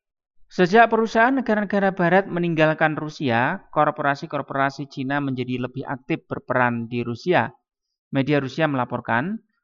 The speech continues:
perusahaan-perusahaan Cina mengisi kekosongan yang disebabkan oleh berhentinya aktivitas perusahaan negara-negara barat di Rusia. Pemerintah Rusia mengumumkan bahwa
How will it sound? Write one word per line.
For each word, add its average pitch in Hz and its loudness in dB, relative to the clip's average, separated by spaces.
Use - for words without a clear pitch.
perusahaan-perusahaan 120 -2
Cina 151 -2
mengisi 127 -6
kekosongan 135 -6
yang 127 -4
disebabkan 123 -4
oleh 120 -4
berhentinya 123 -4
aktivitas 123 -6
perusahaan 123 -6
negara-negara 120 -6
barat 123 -2
di 120 -4
Rusia. 117 0
Pemerintah 180 2
Rusia 165 2
mengumumkan 139 -2
bahwa 120 0